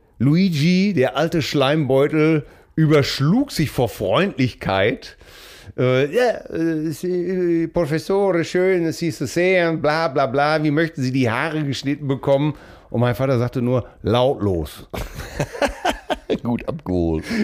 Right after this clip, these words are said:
Speaker 1: Ey, und ich, ich fand das schon als Kind so witzig. Und, äh, Luigi war stockbeleidigt.
Speaker 2: Aber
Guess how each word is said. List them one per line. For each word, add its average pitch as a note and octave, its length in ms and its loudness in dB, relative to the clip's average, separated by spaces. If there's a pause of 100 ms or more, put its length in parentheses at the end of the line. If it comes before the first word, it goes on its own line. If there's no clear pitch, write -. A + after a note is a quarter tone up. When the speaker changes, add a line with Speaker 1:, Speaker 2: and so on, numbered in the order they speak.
(120)
Speaker 1:
Ey, E3+ 180 0
und F3+ 180 -2
ich, - 200 -6 (440)
ich B2+ 140 -2
fand D#3+ 180 -4
das D#3+ 140 -2
schon D#3 140 -6
als - 300 -4
Kind B3 360 -4 (120)
so D#3+ 420 0
witzig. - 580 -4 (600)
Und, C#3 320 0
äh, B2 80 2
Luigi C3+ 340 0
war C3 360 0
stockbeleidigt. A2 960 -4 (440)
Speaker 2:
Aber - 280 -6